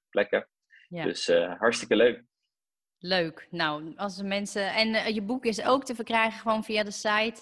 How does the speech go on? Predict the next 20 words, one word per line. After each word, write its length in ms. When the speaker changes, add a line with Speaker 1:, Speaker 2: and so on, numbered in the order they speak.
Speaker 2:
denk 240
ik? 300
Speaker 1:
Eh, 280
het 80
boek 140
is 80
ook 140
te 60
verkrijgen, 800
eh, 460
via 220
mijn 160
eigen 300
site. 260
Is 140
dat 180
dan 220
willemhooft 640
punt 200
com. 320